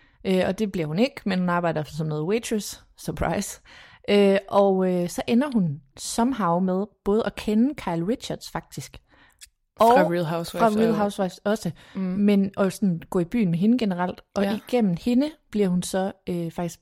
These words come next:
Speaker 1: barnepige for Paris og Nicky Hilton.
Speaker 2: <laughs> Okay.
Speaker 1: Ja. Øh,
Speaker 2: Men hvordan er de to alderssvarende? Altså, er hun yngre, Bethany Frankel, end Kyle Richards? Eller
Speaker 1: øh,
Speaker 2: det
Speaker 1: jeg tror, de er næsten samme
Speaker 2: Ja.
Speaker 1: alder.
Speaker 2: Ja, okay.
Speaker 1: Øhm,
Speaker 2: Ja.
Speaker 1: ja,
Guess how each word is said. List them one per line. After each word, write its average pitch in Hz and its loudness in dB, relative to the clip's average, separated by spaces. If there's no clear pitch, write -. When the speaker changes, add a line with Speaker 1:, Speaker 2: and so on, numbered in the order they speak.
Speaker 1:
barnepige 190 -2
for 180 -6
Paris 202 -4
og 185 -6
Nicky 190 -2
Hilton. 180 -6
Speaker 2:
<laughs> 165 -6
Okay. 196 -4
Speaker 1:
Ja. 190 0
Øh, 180 2
Speaker 2:
Men 185 6
hvordan 175 2
er 214 0
de 202 -4
to 196 -4
alderssvarende? 170 -4
Altså, 160 -8
er - -2
hun 185 0
yngre, 262 0
Bethany 233 -2
Frankel, 226 -6
end 208 -2
Kyle 196 -6
Richards? 220 -12
Eller 233 2
Speaker 1:
øh, 233 2
Speaker 2:
det 220 2
Speaker 1:
jeg 208 2
tror, 233 0
de 226 0
er 208 4
næsten 202 0
samme 170 -4
Speaker 2:
Ja. 202 0
Speaker 1:
alder. 202 -2
Speaker 2:
Ja, - 0
okay. 180 0
Speaker 1:
Øhm, 175 0
Speaker 2:
Ja. 160 0
Speaker 1:
ja, 196 2